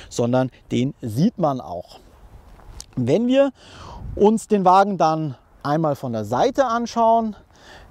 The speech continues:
der Wagen ist vier Meter siebenunddreißig lang und ein Meter fünfundvierzig hoch und hat einen Radstand von zwei Meter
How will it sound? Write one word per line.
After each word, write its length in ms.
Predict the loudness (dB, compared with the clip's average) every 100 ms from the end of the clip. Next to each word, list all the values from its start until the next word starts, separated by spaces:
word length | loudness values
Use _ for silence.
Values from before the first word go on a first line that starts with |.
| -4
der 120 | 2
Wagen 300 | 4 2 -2
ist 340 | -8 -10 -10
vier 320 | -12 -4 -2
Meter 400 | 0 -2 -2 -2
siebenunddreißig 1200 | -2 -2 0 0 -2 -4 0 0 0 -4 -12 -12 -8
lang 480 | -4 -2 -2 -4 -6 _ -20 -20 -10
und 420 | -2 -2 -2 -4
ein 180 | -2 0
Meter 380 | 0 0 0 0
fünfundvierzig 1040 | -2 -4 -2 -2 -2 0 0 -2 -8 -2
hoch 300 | 0 0 -2
und 180 | -8 -4
hat 140 | -2
einen 180 | -2 -4
Radstand 540 | -2 -2 -2 -4 -6
von 160 | -6 -10
zwei 320 | -4 -4 -2
Meter 420 | -2 -4 -2 -4